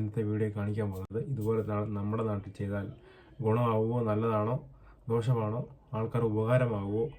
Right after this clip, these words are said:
കണ്ടു നോക്കുക. ഓക്കെ, അപ്പം വീഡിയോയിലോട്ട് പോകാം.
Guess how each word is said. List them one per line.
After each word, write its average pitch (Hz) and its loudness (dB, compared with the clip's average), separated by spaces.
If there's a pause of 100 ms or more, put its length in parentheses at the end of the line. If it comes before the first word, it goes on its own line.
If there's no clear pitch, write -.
(440)
കണ്ടു 135 10
നോക്കുക. 104 2 (440)
ഓക്കെ, 117 2
അപ്പം 117 -2
വീഡിയോയിലോട്ട് 117 2
പോകാം. 82 -10